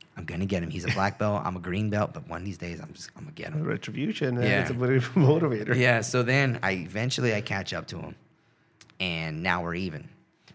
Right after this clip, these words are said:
Speaker 1: But then I've, I, at the, at that point, I had already gotten my black belt. And I was, uh, and I got kicked out of my house. My mom kicked me out of my house.
Speaker 2: What happened?
Speaker 1: Well, so, <laughs> so this is what happened. I was dating a girl before, and she,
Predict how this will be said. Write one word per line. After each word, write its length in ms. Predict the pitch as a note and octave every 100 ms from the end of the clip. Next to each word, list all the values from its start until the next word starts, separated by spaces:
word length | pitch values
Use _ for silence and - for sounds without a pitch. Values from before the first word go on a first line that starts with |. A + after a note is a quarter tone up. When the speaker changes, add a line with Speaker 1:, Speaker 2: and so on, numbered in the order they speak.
| -
Speaker 1:
But 100 | E2+
then 340 | G2 G2 F2 -
I've, 280 | E2+ F2+ - _
I, 200 | E2 F2
at 280 | D#2 E2 -
the, 120 | F2+ -
at 120 | G2+
that 200 | F2+ G2
point, 200 | - F#2+
I 60 | E2+
had 140 | F2+
already 180 | F2 F#2
gotten 200 | F#2 F#2+
my 120 | G#2
black 300 | G2+ F2 F2
belt. 220 | F#2+ F2+ E2 _ _ _ _ _ _ _ _ _
And 140 | G2 F#2
I 120 | E2+
was, 260 | D#2+ D#2 D#2
uh, 220 | A#1+ G1+
and 120 | D#2
I 60 | D#2+
got 140 | D#2
kicked 180 | - F#2
out 100 | F2+
of 60 | F2+
my 100 | E2+
house. 360 | F#2 G2+ F#2
My 80 | E2+
mom 180 | E2+ F2+
kicked 200 | - -
me 80 | F2+
out 120 | F2
of 60 | F2
my 100 | D#2+
house. 300 | F#2 F#2+ - -
Speaker 2:
What 180 | G#2+ G#2
happened? 300 | G#2 - - _ - - - -
Speaker 1:
Well, 260 | G#2 G2 D#2+ - _ _
so, 280 | - A2 F2
<laughs> 960 | D2 - - _ _ - - D3+ -
so 200 | - -
this 120 | G2
is 60 | A#2
what 120 | G2+
happened. 240 | F#2 F2 D#2+
I 80 |
was 140 | F#2+ F2+
dating 280 | G2 A#2+ G#2
a 40 |
girl 260 | E2 E2+ D#2+
before, 380 | D#2+ - D#2+
and 120 | E2
she, 100 | -